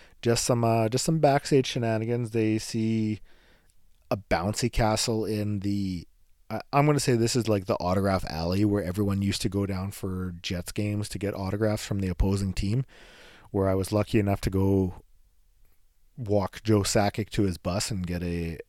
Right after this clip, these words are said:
autograph back in nineteen ninety-six when I was a huge Colorado Avalanche fan. Um, so that's where I'm assuming the bouncy castle was. And, uh,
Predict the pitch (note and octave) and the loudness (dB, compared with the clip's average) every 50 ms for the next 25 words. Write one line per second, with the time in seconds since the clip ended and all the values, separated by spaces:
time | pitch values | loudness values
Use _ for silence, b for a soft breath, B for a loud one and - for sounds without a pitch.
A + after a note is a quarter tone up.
0 | _ _ - - - - - - F#2 F2+ G2 G2 G#2+ G#2+ A2+ G#2+ - - G#2+ G#2+ | _ _ -20 -20 -20 -16 -10 -8 -6 -6 -4 -2 2 2 2 0 0 0 0 0
1 | A2 - A2+ G2+ G#2 G#2 G#2 G#2 - A2 G2+ G#2 G2+ G2+ G2+ - - A2 A2+ - | 0 0 -2 -4 -2 -2 -2 -2 -2 -2 -2 -2 -2 -4 -4 -4 -4 -4 -4 -6
2 | - - - G#2+ G2 G2 F#2 F#2+ F#2 - G#2 F#2+ - - - A2 G2 G2 F#2+ F#2 | -6 -8 -6 -4 -2 -2 -2 -2 -2 -2 -2 -2 -2 -4 -4 -4 -4 -2 -2 -4
3 | F2+ F2+ F2 E2+ E2+ F2 G#2+ G2+ G2 G2 G2+ - - G#2 G#2 A#2+ B2 _ B B | -4 -4 -4 -6 -6 -6 -8 -8 -6 -8 -8 -8 -8 -8 -6 -6 -8 _ B B
4 | B B B B B B B B B B B B B B - B2 A#2 A#2 A2+ G#2+ | B B B B B B B B B B B B B B 2 4 6 6 6 4
5 | G#2+ G#2+ G#2 G#2+ G#2+ - - - _ - - - - E3 D3+ D#3 E3 - F3+ D3+ | 4 2 0 -2 -4 -6 -10 -14 _ -16 -4 6 10 12 12 12 12 10 8 6
6 | B2+ A#2+ - - C3 A#2 A2+ A2 G#2 F2+ G2+ G2 G2+ G2+ - G#2+ - G#2 F#2+ F#2 | 6 4 4 4 4 4 4 4 2 0 0 -2 -2 -2 -4 -2 -2 -2 -2 -2
7 | - - F#2+ F#2 F#2 F#2+ G2 A2 - - A#2+ G#2+ G#2+ G#2+ G#2 G#2 | -4 -4 -4 -4 -4 -4 -6 -8 -8 -6 -4 -2 -2 0 -2 -4